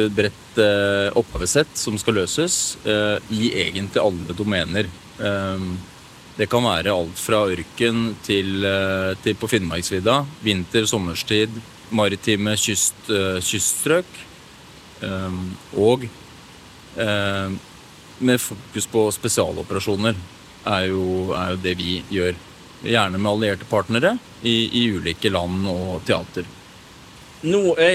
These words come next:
Speaker 2: jo situasjonen litt annerledes i Europa enn, eh, den har vært, eh,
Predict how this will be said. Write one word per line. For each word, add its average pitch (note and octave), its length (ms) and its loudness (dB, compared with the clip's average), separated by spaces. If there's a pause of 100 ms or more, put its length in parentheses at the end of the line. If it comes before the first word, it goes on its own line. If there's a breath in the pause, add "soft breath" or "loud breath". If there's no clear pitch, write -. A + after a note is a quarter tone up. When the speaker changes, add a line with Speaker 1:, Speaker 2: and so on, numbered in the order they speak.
Speaker 2:
jo C3 180 6
situasjonen C#3 580 2
litt - 360 -2
annerledes A2+ 680 2
i G#2+ 80 2
Europa A2+ 720 0 (100)
enn, G2+ 400 -6
eh, G2+ 160 -4
den G#2 300 -6
har G#2 260 0
vært, G#2 400 -2 (260)
eh, G2 400 -4